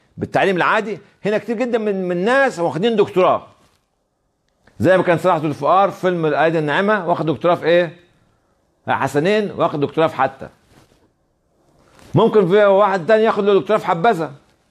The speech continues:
ممكن واحد ياخد دكتوراه في الواو، واخد بالك؟ خلاص، مش معنى إنك خدت دكتوراه إنك أصبحت عالم،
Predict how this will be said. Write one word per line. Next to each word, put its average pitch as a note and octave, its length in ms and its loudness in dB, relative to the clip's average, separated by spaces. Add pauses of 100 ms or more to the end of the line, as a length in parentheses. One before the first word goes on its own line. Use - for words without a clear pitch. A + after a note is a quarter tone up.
(600)
ممكن E3 200 0
واحد F3+ 120 2
ياخد G3 180 0
دكتوراه F#3 300 2
في D#3 80 -4
الواو، F3+ 460 2 (640)
واخد F#2 160 -14
بالك؟ F3+ 220 0
خلاص، A3 520 0 (320)
مش A#2+ 160 -2
معنى B3+ 200 2
إنك A3 100 0
خدت B3 240 -2
دكتوراه A3 320 2
إنك G3 180 0
أصبحت D#3+ 280 -2
عالم، B2 380 -2